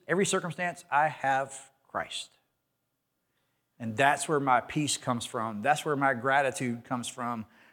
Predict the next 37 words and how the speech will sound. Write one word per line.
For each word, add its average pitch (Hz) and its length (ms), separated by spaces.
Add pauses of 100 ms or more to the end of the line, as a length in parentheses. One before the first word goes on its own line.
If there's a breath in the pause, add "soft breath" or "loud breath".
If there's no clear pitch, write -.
(160 soft breath)
That's 156 360
where 156 320
my 135 240
certainty 135 640
comes 123 300
from. 123 320 (240 loud breath)
And 139 100
that's 185 160
why 185 140
he 170 80
can 160 140
sit 190 180
in 151 60
a 135 40
prison 175 360
cell 147 260
and 139 80
say, 139 140
"I 185 200
have 190 220
the 170 80
secret 175 400
to 143 80
being 151 240
content. 139 400 (1600)
No 127 80
matter 131 160
what 165 160
circumstances 147 680
I'm 127 160
under, 113 400 (360)
I 104 120
have 110 440 (800)
Jesus." - 720 (3250 soft breath)
There's 147 200
a 160 100
formula 147 680